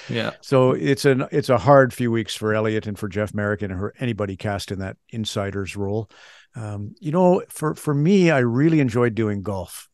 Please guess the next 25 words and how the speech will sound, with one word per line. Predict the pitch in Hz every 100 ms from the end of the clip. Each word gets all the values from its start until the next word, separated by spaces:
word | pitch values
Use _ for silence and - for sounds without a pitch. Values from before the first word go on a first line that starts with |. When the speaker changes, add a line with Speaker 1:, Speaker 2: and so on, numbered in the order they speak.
| _
Speaker 2:
Uh, | 107 107 110
I | 143
enjoyed | 160 147 185
doing | 156 165
the | 139
horse | 113 160 -
racing | 110 101 101
too. | - 139 95
I | 104
kinda | 131 120
sometimes | - 139 131 120 110 -
felt | 117 123
like, | 110 -
uh, | 104 101 90 - - -
animal | 117 117 107
activists | 104 110 - 101 95
are | 113
probably, | 98 110 107 101 95
you | 101 110
know, | 95 107 -
questioning | - 113 - - 95
whether | 98 101 98
this | 101 -
is | 98 87
even | 110 92